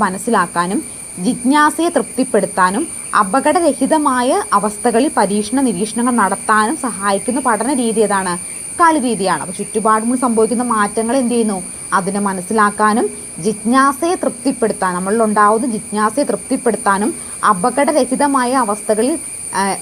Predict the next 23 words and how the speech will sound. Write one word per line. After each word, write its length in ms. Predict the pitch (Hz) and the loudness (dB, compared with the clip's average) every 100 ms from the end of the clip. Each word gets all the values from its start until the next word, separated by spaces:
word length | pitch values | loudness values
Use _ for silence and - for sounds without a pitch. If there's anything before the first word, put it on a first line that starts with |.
| - 196 | -2 0
അപകടരഹിതമായിട്ടുള്ള 920 | 202 254 277 240 247 240 233 254 233 | 2 2 4 2 2 2 2 2 2
അവസ്ഥകളിൽ 520 | 196 - 214 214 285 277 | 2 -2 0 2 2 2
പരീക്ഷണ 400 | 202 208 214 254 | 2 0 0 0
നിരീക്ഷണം 440 | 226 214 214 240 226 | 0 0 -2 0 0
നടത്താനും 360 | 208 208 240 240 | 0 -2 -2 -4
സഹായകമാകുന്ന 800 | 220 214 226 320 262 226 220 220 | -2 0 2 2 2 2 2 0
ഒരു 100 | 214 | 2
പഠന 260 | 214 208 285 | 2 2 0
രീതിയാണ് 540 | 240 208 196 202 196 196 | 0 0 0 0 0 -2
ഏത്? 160 | 190 185 185 - - - - | -2 -2 -4 -10 -12 -8 2
കളിരീതി 640 | 269 269 311 254 220 226 208 | 4 4 2 2 0 0 0
എന്നതുകൊണ്ട് 500 | 190 190 190 185 320 508 - - - 403 | -2 -2 -4 0 0 0 -6 -12 -2 2
ഉദ്ദേശിക്കുന്നത്. 640 | 240 202 202 175 165 156 135 - - | 4 2 0 -4 -6 -6 -8 -10 -10
ഷിപ്പാണ് 380 | - 220 175 180 | -2 0 0 -2
കേട്ടോ. 180 | 175 147 - - - - - | -4 -4 -10 -20 -20 -2 2
പെൺകുട്ടികൾക്ക് 720 | 294 311 285 233 359 349 392 | 2 2 0 2 2 4 2
സാങ്കേതിക 640 | 320 233 240 254 269 311 | 4 2 4 4 4 0
വിദ്യാഭ്യാസം 720 | 240 165 220 220 214 226 269 | -2 0 2 4 2 2 2
നേടുന്നതിന് 560 | 226 196 196 220 208 226 | 2 2 2 2 2 2
വേണ്ടിയുള്ള 600 | 196 185 196 165 170 302 - | 2 2 0 2 0 0 2
പ്രോത്സാഹനവും 880 | 247 240 240 - 254 247 269 294 277 | 4 4 4 2 2 2 0 -2 -2
പിന്തുണയും 500 | 254 208 220 226 240 | 0 2 2 2 2
നൽകുന്നതിനായി 720 | 196 180 202 208 185 180 | 2 0 0 0 0 0